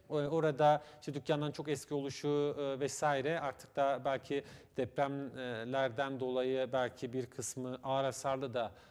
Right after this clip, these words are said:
e, olmuş olabilir. E, esnaf da yani artık sığmadıklarını, e, söylüyorlar. E, ama geçtiğimiz günlerde bu yeni sanayi sitesiyle ilgili bir açıklama yapılmıştı. İnşallah,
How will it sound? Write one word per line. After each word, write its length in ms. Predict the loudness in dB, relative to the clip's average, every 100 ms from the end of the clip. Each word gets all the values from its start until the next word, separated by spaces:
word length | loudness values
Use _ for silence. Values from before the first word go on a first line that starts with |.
| -12
e, 140 | -8 -4
olmuş 400 | -4 -4 -6 -4
olabilir. 560 | -4 -4 -2 -4 -6 -14 -16 -4
E, 100 | -2
esnaf 580 | -2 -4 4 4 4
da 80 | 0
yani 260 | 0 0 -2
artık 400 | -8 -8 -12 -10
sığmadıklarını, 960 | -4 0 2 0 -6 -8 -8 -6 -10 -14 -14
e, 240 | -12 -10
söylüyorlar. 720 | -10 -6 -4 -2 -2 0 0 -2 -16 -18 -6
E, 240 | -2 0
ama 680 | 0 0 -2 -2 0 -2 -4
geçtiğimiz 440 | -2 -2 -4 -6
günlerde 480 | -4 -2 -2 -2 -6 -6
bu 260 | -4 -4
yeni 220 | -2 -4
sanayi 360 | -4 -6 -6 -8
sitesiyle 400 | -6 -8 -4 -4
ilgili 240 | -4 -4
bir 60 | -2
açıklama 400 | -4 -4 -6 -4
yapılmıştı. 640 | -6 -8 -8 -8 -6 -6 -6 -14 -14 -4
İnşallah, 560 | -2 4 4 4 2